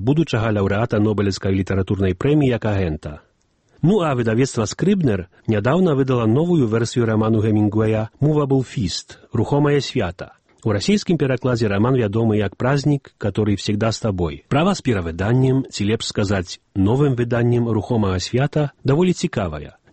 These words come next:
не толькі для амерыканскай літаратуры, але і сусветнай. Кніжка "Рухомае свята" пабудаваная на аўтабіяграфічных матывах і распавядае пра жыццё Эрнеста Хемінгуэя ў Парыжы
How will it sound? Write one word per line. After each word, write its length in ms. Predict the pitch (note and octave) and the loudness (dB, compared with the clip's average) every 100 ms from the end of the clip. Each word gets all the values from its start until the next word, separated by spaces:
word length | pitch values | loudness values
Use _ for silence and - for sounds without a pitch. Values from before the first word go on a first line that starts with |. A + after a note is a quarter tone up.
| A#2+ | -2
не 80 | A#2 | 0
толькі 320 | A#2+ G2 G#2+ | 0 0 -2
для 160 | G2 | 0
амерыканскай 640 | F#2 F#2 F#2+ C#3+ F3+ - D#3 | 0 0 0 0 0 0 0
літаратуры, 720 | D3+ C#3+ C#3 - C3 A#2+ A2+ _ | 0 0 0 0 0 0 -4 _
але 200 | G#2+ A#2+ | -2 2
і 80 | F3+ | 2
сусветнай. 800 | - D3 - E2+ - D#2 D2+ - _ _ _ | 0 -2 -2 -4 -4 -10 -10 -16 _ _ _
Кніжка 400 | - A2+ G#2 A#2 | -2 0 0 0
"Рухомае 400 | G#2+ - A2 G#2 | 0 0 0 0
свята" 480 | G2+ - E3 F#3+ E3 | 0 0 -2 0 -2
пабудаваная 720 | B2 A2+ A#2 G#2+ C3 F3 E3+ | 0 0 0 0 2 2 2
на 160 | C#3 D#3 | 2 0
аўтабіяграфічных 960 | F3 F3 E3+ D3+ B2+ B2 - - D3 | -2 0 2 2 2 0 -2 0 0
матывах 560 | D3 D3 A2 E2 D2+ - _ - | 0 0 -2 -4 -6 -16 _ 0
і 80 | |
распавядае 640 | A#2+ - A2+ G#2+ C3 F3 D#3+ | 0 0 0 2 2 2 0
пра 160 | B2 | -2
жыццё 400 | G2 G2 - D#3 | -2 -4 -2 0
Эрнеста 480 | D3 A2 A#2+ A#2 A2 | 0 2 0 0 -2
Хемінгуэя 480 | G2+ G2+ G#2 C3 D3 | 0 2 2 2 2
ў 80 | B2 | 0
Парыжы 560 | G#2 G2 C3 C#3 C#3+ | -2 0 0 0 -2